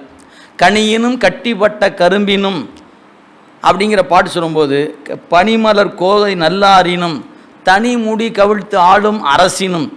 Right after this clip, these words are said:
இனியன் தன்னடைந்தார்க்கு இடைமருதனே என்று அங்கேயும் சொன்னார். இப்படி ஆசிரிய பெருமக்கள் இந்த பருவத்தை பாடும்போது பலவாறு பாடியிருக்கிறாங்க.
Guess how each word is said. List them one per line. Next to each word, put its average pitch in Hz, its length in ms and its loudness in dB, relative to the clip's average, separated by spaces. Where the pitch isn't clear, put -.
இனியன் 180 520 -2
தன்னடைந்தார்க்கு 175 1200 -2
இடைமருதனே 175 1120 0
என்று 175 340 -2
அங்கேயும் 165 400 -4
சொன்னார். 147 360 -2
இப்படி 196 240 -4
ஆசிரிய 208 640 2
பெருமக்கள் 180 840 0
இந்த 147 160 0
பருவத்தை 240 640 2
பாடும்போது 180 600 0
பலவாறு 185 680 4
பாடியிருக்கிறாங்க. 156 800 -2